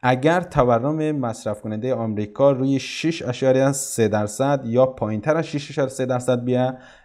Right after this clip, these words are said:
اه، برای مارکت خوبه و همطوری اگر هم بر اساس انتظارات یا پایینتر از انتظارات بیه.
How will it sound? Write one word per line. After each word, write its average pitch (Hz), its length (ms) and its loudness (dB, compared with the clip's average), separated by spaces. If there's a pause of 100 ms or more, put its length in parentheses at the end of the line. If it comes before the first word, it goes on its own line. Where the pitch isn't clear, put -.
اه، 98 360 4
برای 107 320 2
مارکت 113 640 2
خوبه 107 760 -2
و 110 120 2
همطوری 113 600 -2 (200)
اگر 101 360 0
هم 104 120 -2
بر 95 140 2
اساس 95 360 -2
انتظارات 95 600 0
یا 98 120 0
پایینتر 95 400 0
از 92 120 0
انتظارات 90 520 -4
بیه. 90 140 -8